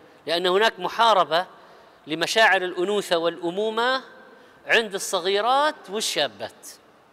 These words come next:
وهذا ترى منزع خطير أدى إلى ظهور البويات والشذوذ. ليش؟ من وين طلعت هذه؟ ما طلعت من فراغ،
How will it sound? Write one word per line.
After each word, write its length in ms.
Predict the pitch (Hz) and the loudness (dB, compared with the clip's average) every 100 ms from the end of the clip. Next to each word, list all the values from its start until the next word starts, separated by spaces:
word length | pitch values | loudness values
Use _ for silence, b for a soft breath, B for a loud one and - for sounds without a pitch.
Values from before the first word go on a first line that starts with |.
| _ _ _ _ 123 | _ _ _ _ 2
وهذا 200 | 143 151 | 2 4
ترى 240 | 156 156 | 0 0
منزع 300 | 175 151 135 | -2 0 -2
خطير 440 | 143 135 160 123 - - B B B B - | -2 -4 -2 -2 -6 -20 B B B B 0
أدى 280 | 254 190 220 | 0 2 2
إلى 220 | 202 190 | 4 0
ظهور 400 | 160 180 208 190 | 0 -2 0 0
البويات 840 | 156 135 147 147 185 180 165 - | -2 -6 -4 -2 -2 -2 -6 -8
والشذوذ. 840 | 143 - 139 127 185 180 165 156 - - - - - - _ - | -14 -12 -14 -10 -6 -4 -4 -6 -10 -18 -20 -20 -20 -20 _ -10
ليش؟ 340 | 151 240 - | -4 -4 -6
من 120 | 190 | -10
وين 160 | 214 254 | -8 -8
طلعت 460 | - 170 135 - 131 | -2 -2 -2 -4 -6
هذه؟ 300 | 120 135 151 | -6 -8 -6
ما 120 | 277 | -2
طلعت 380 | 277 208 156 139 | 2 2 0 -4
من 80 | |
فراغ، 320 | 120 127 123 | -4 0 0